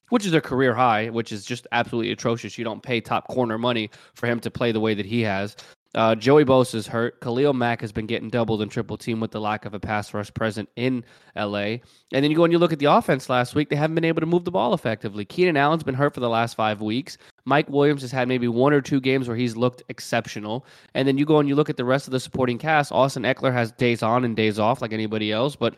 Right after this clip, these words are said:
Justin Herbert looks to be human this season. And I don't know if that's due to the injuries in the offensive line, even though he is the least sacked quarterback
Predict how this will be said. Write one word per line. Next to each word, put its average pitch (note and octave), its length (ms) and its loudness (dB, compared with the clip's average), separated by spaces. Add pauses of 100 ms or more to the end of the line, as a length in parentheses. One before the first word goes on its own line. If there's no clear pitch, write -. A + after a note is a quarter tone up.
(320)
Justin D#3 360 0
Herbert F3+ 260 0
looks C3+ 200 -4
to C#3+ 100 -6
be C#3 100 -2
human D3 320 0
this A2 160 -4
season. G#2+ 300 -6
And A2 160 -4
I A2+ 100 -2
don't C3 120 0
know C3+ 120 2
if C3 80 -2
that's B2 180 -2
due C3 200 -2
to B2+ 120 -2
the A#2 320 -4
injuries C3 380 -4
in A#2+ 60 -4
the A2 60 -2
offensive A2+ 500 -2
line, B2 240 -2
even A#2 240 -6
though A2+ 100 2
he A#2+ 160 -2
is A2+ 120 -2
the A2 100 -4
least B2+ 340 -4
sacked A#2 300 -2
quarterback B2+ 500 -2